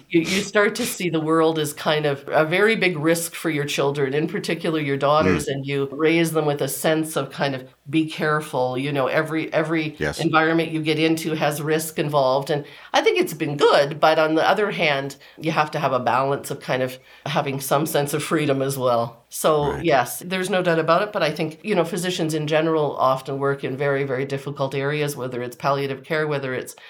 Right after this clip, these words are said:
Speaker 1: physical trauma, et cetera. So I think we bank on one another to, to talk to other people who understand it.
Speaker 2: What advice do you have for family doctors and other physicians? Um, how should they proceed when they encounter,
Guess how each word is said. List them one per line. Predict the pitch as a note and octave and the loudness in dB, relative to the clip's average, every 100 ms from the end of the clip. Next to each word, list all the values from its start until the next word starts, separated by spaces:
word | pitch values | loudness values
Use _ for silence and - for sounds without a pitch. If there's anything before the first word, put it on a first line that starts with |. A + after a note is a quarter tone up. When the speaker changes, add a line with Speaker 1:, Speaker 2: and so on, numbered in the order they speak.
| - | -12
Speaker 1:
physical | - D#3+ D#3+ D3 | -6 -2 -2 -4
trauma, | C#3+ D3 C#3 C#3+ | -4 0 0 0
et | C3+ - | -4 -4
cetera. | - C#3 - C3+ | -4 -4 -2 -6
So | C3+ - C#3 C#3 - - - | -4 0 0 -2 -14 -20 -12
I | - | -10
think | C#3 D#3 - | -6 -6 -4
we | C#3+ B2 - | -6 -6 -2
bank | D3 C#3+ D3 | 0 0 -2
on | C#3 | 0
one | C#3 | 0
another | C3+ C3 C3 C3 C#3 C#3+ | 0 0 0 -2 -4 -8
to, | - C3 G#2+ A2 A2 | -6 -4 -4 -6 -10
to | - | -10
talk | C#3+ C3+ B2+ - | -6 -2 -2 -4
to | D3+ C3 - | -10 -8 -8
other | C3 | -8
people | C#3 C3+ C3+ | -6 -6 -6
who | C3+ | -4
understand | A2+ A#2 A2+ - A2+ A#2 | -6 -6 -8 -6 -4 -4
it. | - - _ _ _ _ _ - | -6 -10 _ _ _ _ _ 0
Speaker 2:
What | G3+ | 2
advice | B3 G#2+ A#2 | 4 2 2
do | - | 2
you | G#2 | 2
have | G#2+ F#2 E2 _ | 2 2 -2 _
for | - - F2 D2+ C#2+ - | -16 0 4 4 2 -2
family | G#2 G2+ F#2+ | -2 0 0
doctors | F#2 F#2 - E2 E2 D#2+ D#2 | 0 -2 -4 -4 -2 -2 -4
and | D2 | -4
other | D#2 D2 | -2 -4
physicians? | D#2 D2+ C#2+ F2 E2+ C#2+ C2+ - - _ - | -4 -6 -2 -2 0 -2 -2 -8 -14 _ -8
Um, | C#2+ C#2 C#2 C#2+ - - | -6 -4 -4 -6 -8 -6
how | C3+ | -4
should | - G#2 | -2 -2
they | E2 F#2 F2+ | 0 2 2
proceed | - D#2+ - G#2 E2 | -2 -6 -2 0 0
when | D2 D#2 | 0 -2
they | D2+ | -2
encounter, | C#2+ - D#2 D#2 C2 | -2 -2 -4 -4 -6